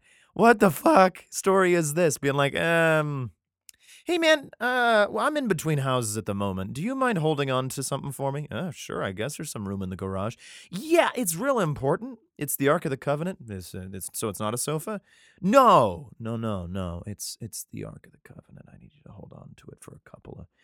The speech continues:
just a couple of, you know, days or so until we can get some shit sorted out." Three months later, uh, that shit happens. That's really funny to me. Huh.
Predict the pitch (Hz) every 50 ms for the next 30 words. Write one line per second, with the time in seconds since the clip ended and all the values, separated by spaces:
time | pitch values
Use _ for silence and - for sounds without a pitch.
0 | _ - - - - 302 269 - 240 - - 202 180 175 151 131 120 98 - -
1 | 123 120 98 90 85 - - - 87 87 90 - - 80 90 - - - - 101
2 | - - - 123 - - - - - - - 156 - - - - - - - -
3 | - - - - - - - _ - - 135 143 139 131 127 120 117 113 113 107
4 | 101 - - - - 107 104 101 104 98 - - 92 92 90 90 92 _ _ _
5 | _ _ _ _ _ _ _ _ - 98 98 90 87 87 - - 104 92 92 90
6 | 90 - - - - 92 80 - - - - 107 - - - 311 349 - 233 185
7 | 156 127 - - 160 143 120 98 87 - - - _ _ _ _ - 392 415